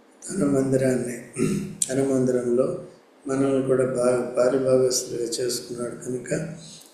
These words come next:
బాధ్యతలను ఎక్కడ విస్మరించకూడదు. ఎంతోమంది అలా ఉంటున్నారు, వారి కొరకు కూడా మనం ప్రార్థన చేయాలి. సమయం దొరికినప్పుడల్లా మనం హెచ్చరిస్తూనే ఉండాలి. లేకపోతే అది, ఆ, మందిరానికి కట్టబడటం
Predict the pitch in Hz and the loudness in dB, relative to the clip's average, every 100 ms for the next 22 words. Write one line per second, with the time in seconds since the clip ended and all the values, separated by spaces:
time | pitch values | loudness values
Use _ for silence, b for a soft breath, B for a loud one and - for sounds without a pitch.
0 | - - 127 127 135 131 131 123 - 127 | -10 0 2 2 2 2 0 -2 -2 -2
1 | 120 120 - 123 120 120 - 120 120 127 | 0 -2 -2 -4 -4 -4 -8 -8 -4 -4
2 | 175 - - - - - - 139 147 139 | -4 -8 -14 -20 -20 -18 -8 -2 0 2
3 | 135 131 127 127 127 127 127 127 135 131 | 2 2 2 4 2 2 0 -2 -2 0
4 | 127 117 123 123 - 123 123 127 120 120 | 0 2 2 2 0 -2 -2 -4 -4 -2
5 | 120 123 120 120 120 127 117 - - 123 | -2 -4 -2 -2 -2 -4 -4 -2 -2 -2
6 | - - - - _ - - 143 147 143 | -6 -10 -16 -20 _ -10 -4 0 2 4
7 | 135 135 131 135 131 127 127 127 147 - | 4 2 0 -2 -2 0 2 4 2 -2
8 | - - - - - 127 127 127 127 139 | -10 -18 -20 -20 -8 -4 0 0 0 2
9 | 135 131 - 131 143 139 113 113 107 - | 2 2 0 0 0 -2 -6 -8 -10 -16
10 | - _ _ _ - 135 135 135 135 - | -20 _ _ _ -2 2 2 2 -2 2
11 | 131 127 127 120 120 - - - - _ | 4 6 4 2 0 -4 -14 -20 -20 _
12 | - 123 123 123 123 131 139 139 131 127 | -4 0 0 0 2 2 4 4 4 2
13 | - 123 120 - 131 - 127 127 127 127 | 0 -4 -4 -6 -4 -2 0 0 0 -2
14 | 123 120 | -2 -4